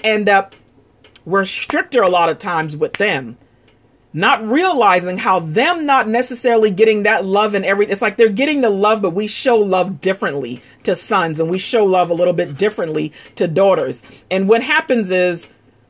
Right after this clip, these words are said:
first of all, the daughters, they end up growing up and they're keeping those things in mind. I know too many females right now who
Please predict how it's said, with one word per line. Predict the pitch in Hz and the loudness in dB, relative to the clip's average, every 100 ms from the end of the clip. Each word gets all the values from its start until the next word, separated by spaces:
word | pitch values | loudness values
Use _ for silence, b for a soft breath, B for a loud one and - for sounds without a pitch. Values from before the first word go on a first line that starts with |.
| - - _ _ _ _ - - _ _ _ - _ | -20 -20 _ _ _ _ -20 -20 _ _ _ -20 _
first | - 269 269 | 0 0 2
of | |
all, | 185 | -2
the | 170 | 0
daughters, | 156 208 180 | 2 4 2
they | 180 202 | 2 0
end | 196 | 0
up | 156 | -4
growing | 143 160 156 147 | -4 -2 0 -2
up | 151 - _ | -2 -4 _
and | 156 165 | -4 -2
they're | 156 | -2
keeping | - 254 214 165 | -2 -4 -2 -2
those | 160 151 | -2 -2
things | 165 160 151 | -4 -4 -4
in | |
mind. | 147 143 | -6 -6
I | 180 | -4
know | 190 175 | -2 -2
too | - 247 | -4 -4
many | 214 196 | -2 -4
females | 190 208 190 170 156 | -4 -6 -4 -4 -4
right | 147 143 | -4 -6
now | 127 131 123 131 b b _ | -6 -8 -10 -12 b b _
who | - 202 175 170 | 0 2 0 -4